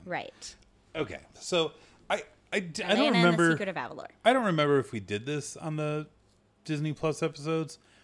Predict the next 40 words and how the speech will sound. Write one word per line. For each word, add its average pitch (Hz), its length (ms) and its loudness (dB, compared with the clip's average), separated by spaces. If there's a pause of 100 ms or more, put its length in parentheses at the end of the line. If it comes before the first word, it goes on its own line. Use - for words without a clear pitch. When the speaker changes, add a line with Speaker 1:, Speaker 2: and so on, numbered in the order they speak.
(420)
Speaker 2:
but 135 140 0
if 127 100 0
we 135 100 0
did, 127 260 2
I 113 120 2
almost 110 300 -4
certainly 104 340 -6
vaulted 98 560 -4 (520)
Elena, 117 460 -4 (260)
uh, 117 200 -6
Elena. 113 400 -4 (300)
Speaker 1:
I 339 100 0
think 359 240 -2
we 370 120 0
didn't 330 260 2 (200)
vault 202 380 -2
her. 156 200 -6
We 180 120 -6
just 185 280 -12
asked - 280 -2
for 165 120 -10
help. 143 320 -10 (440)
Speaker 2:
But, 123 300 -2 (100)
uh, 104 540 0 (720)
I 139 80 0
definitely 175 340 4
would 123 220 2
have 110 120 -2
vaulted 98 380 -2
it 95 240 -8
before 85 420 -10
this. - 540 -18
Speaker 1:
Sure. - 300 -10 (440)
Speaker 2:
I 160 640 0
would 123 240 -2
do 107 180 -6
a 90 60 -8
special - 380 -6
edition, 113 480 -6
Speaker 1:
Mm-hmm. 165 220 -10